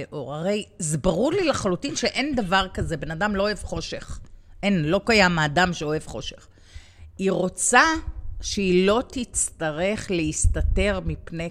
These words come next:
קרני השמש בתוך הבית שלה. זאת אומרת, היא רוצה אור, אבל היא לא רוצה שמש ישירה. אז איך אתה מתכנן דבר כזה?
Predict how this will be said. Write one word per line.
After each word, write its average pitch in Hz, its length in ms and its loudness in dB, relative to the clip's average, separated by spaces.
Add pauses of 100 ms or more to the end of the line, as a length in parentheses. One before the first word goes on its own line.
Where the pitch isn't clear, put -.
קרני 151 460 -6 (120)
השמש 208 600 -2
בתוך 165 400 0
הבית 127 360 -8
שלה. - 220 -12 (580)
זאת 131 220 -12
אומרת, 151 260 -8
היא 151 100 -10
רוצה 147 300 -6 (160)
אור, 175 500 0 (500)
אבל 151 220 -6
היא 151 140 -4
לא 170 60 -2
רוצה 170 280 -8 (140)
שמש - 500 -8
ישירה. 143 400 -6 (720)
אז 139 180 -6
איך 156 140 -6
אתה 165 140 -6
מתכנן 147 480 -8
דבר 131 240 -10 (100)
כזה? - 220 -16